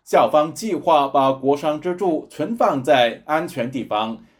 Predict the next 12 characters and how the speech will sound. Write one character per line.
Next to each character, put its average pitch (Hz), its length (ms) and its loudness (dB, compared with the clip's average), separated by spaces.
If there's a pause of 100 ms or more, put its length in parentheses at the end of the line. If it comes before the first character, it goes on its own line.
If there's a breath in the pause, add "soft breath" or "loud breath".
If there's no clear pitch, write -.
(160 soft breath)
并 214 160 -4
在 185 200 2
法 120 220 0
律 156 120 0
程 220 240 -6
序 196 320 -4
及 208 320 -8
情 175 320 -10
况 156 280 0
容 147 280 -2
许 127 160 -10
下 117 400 -2